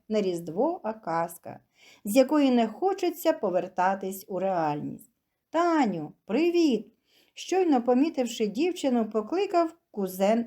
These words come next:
Євген. "З прийдешнім!" "І тебе з Різдвом Христовим!" відповіла, ступаючи кілька кроків назустріч хлопцеві.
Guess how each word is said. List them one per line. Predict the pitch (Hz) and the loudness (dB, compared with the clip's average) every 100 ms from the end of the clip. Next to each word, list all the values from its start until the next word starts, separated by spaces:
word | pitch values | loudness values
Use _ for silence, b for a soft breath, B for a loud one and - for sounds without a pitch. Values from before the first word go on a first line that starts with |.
| - | -2
Євген. | 208 214 190 175 156 160 _ _ - | -4 -2 -4 -6 -8 -12 _ _ -20
"З | - | -6
прийдешнім!" | 269 370 339 370 320 - 190 165 147 - _ _ _ _ | 0 2 4 6 6 2 -4 -8 -8 -12 _ _ _ _
"І | 320 | 0
тебе | 359 392 349 349 320 | 2 4 4 4 4
з | |
Різдвом | 320 294 285 302 302 | 2 0 2 4 4
Христовим!" | 294 294 294 - 294 285 277 269 269 B B | 2 -2 -4 0 4 4 4 0 -2 B B
відповіла, | 233 233 240 220 226 226 | -6 -2 0 2 4 4
ступаючи | 220 - 208 220 330 320 277 240 | 4 -2 -2 0 2 2 0 -2
кілька | 220 269 269 233 | -2 0 0 0
кроків | 208 208 285 320 277 | 0 0 0 0 -2
назустріч | 214 175 165 175 175 220 - | 0 -2 -2 -6 -6 -10 -10
хлопцеві. | - 302 240 - 185 160 - | -4 0 0 -2 -8 -8 -10